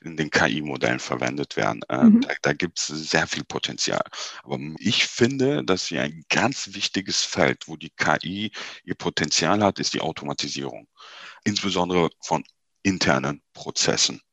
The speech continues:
Speaker 1: Wenn wir jetzt beispielsweise wieder zurück zu Mia gehen, da haben wir einen Prozess, einen Chatbot, der beispielsweise das Datum oder, keine Ahnung, das, äh, den, die Adresse ändern soll.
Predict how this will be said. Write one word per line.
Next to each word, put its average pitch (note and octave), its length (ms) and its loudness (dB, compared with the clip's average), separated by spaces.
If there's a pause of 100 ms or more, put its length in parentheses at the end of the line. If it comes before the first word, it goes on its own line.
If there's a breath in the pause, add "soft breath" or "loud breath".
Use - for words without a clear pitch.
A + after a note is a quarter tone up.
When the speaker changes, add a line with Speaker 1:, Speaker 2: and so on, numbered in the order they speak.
(400 loud breath)
Speaker 1:
Wenn E2 160 2
wir E2 80 4
jetzt - 320 2
beispielsweise D#2+ 500 2
wieder D#2+ 220 0
zurück - 280 -2
zu - 100 -2
Mia E2 360 2
gehen, C2+ 240 2
da D2+ 120 4
haben E2+ 140 0
wir E2+ 80 4
einen E2+ 280 -2
Prozess, - 640 0
einen E2+ 300 0
Chatbot, - 640 2
der E2 300 8
beispielsweise E2 960 2
das D2+ 260 0
Datum F2+ 440 2
oder, E2+ 240 4
keine E2 280 2
Ahnung, D#2 220 -2
das, D2+ 220 -2
äh, C#2+ 180 -2
den, D2 300 -4 (400 loud breath)
die - 100 6
Adresse - 480 6
ändern C3 300 4
soll. C3 260 2